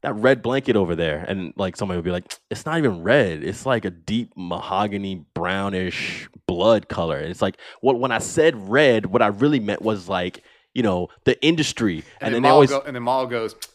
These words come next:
Speaker 2: "Man, you wildin', Joe."
Speaker 1: Yeah, and it's like, dude, and he has the worst takes of all time i-, with anything. Like, he has the
Speaker 2: <laughs> Oh,
Speaker 1: worst
Speaker 2: like,
Speaker 1: sports
Speaker 2: the only
Speaker 1: takes.
Speaker 2: thing I enjoy, I've
Speaker 1: He has
Speaker 2: ever
Speaker 1: the worst
Speaker 2: honestly
Speaker 1: taste about
Speaker 2: enjoyed
Speaker 1: women.
Speaker 2: from him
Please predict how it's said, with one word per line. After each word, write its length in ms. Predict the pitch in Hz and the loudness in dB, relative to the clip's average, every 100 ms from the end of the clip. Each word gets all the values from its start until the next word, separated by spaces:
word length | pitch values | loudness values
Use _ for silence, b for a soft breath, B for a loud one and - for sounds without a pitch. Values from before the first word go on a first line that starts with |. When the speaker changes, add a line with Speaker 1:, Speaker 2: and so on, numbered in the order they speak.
| - | -18
Speaker 2:
"Man, 120 | 120 | -16
you 100 | 110 | -14
wildin', 440 | 80 82 76 73 - | -14 -14 -14 -18 -6
Joe." 100 | 147 | 0
Speaker 1:
Yeah, 300 | 175 131 82 | 2 2 0
and 120 | 139 | -4
it's 140 | 151 160 | -4 0
like, 200 | 160 131 | -2 2
dude, 180 | 170 - | 0 2
and 160 | 120 98 | -2 -2
he 200 | 104 240 | 0 2
has 200 | 156 107 | 2 2
the 80 | 92 | 0
worst 380 | 87 104 - | 4 4 4
takes 220 | - 87 82 | -4 -4 -4
of 80 | |
all 180 | 78 80 | -2 -4
time 440 | - 82 73 71 - _ - | -4 -4 -4 -10 -18 _ -6
i-, 180 | 78 76 | -4 -2
with 260 | 87 - | -4 -4
anything. 460 | 85 85 82 76 - - | -4 -4 -6 -10 -10 -6
Like, 140 | 92 | -4
he 120 | 107 143 | 4 6
has 120 | 135 | 6
the 80 | 104 | 4
Speaker 2:
<laughs> 0 | |
Oh, 100 | 95 | 8
Speaker 1:
worst 260 | 135 143 | 8 8
Speaker 2:
like, 80 | 151 | 2
Speaker 1:
sports 220 | 117 110 | 4 4
Speaker 2:
the 60 | - | 2
only 180 | 104 104 | 0 0
Speaker 1:
takes. 80 | 214 | -4
Speaker 2:
thing 140 | 196 | -4
I 140 | 160 170 | -4 -4
enjoy, 340 | 156 127 147 | -6 -6 -6
I've 220 | 131 120 | -4 -2
Speaker 1:
He 100 | 123 | 2
has 100 | 135 | 4
Speaker 2:
ever 120 | 123 | 4
Speaker 1:
the 60 | 104 | 6
worst 220 | 131 147 - | 8 8 4
Speaker 2:
honestly 120 | 139 | 0
Speaker 1:
taste 80 | 120 | 2
about 200 | 120 107 | 2 4
Speaker 2:
enjoyed 200 | 107 98 | 2 -2
Speaker 1:
women. 100 | 98 | -4
Speaker 2:
from 140 | 120 | -6
him 380 | 120 117 117 107 | -8 -10 -10 -12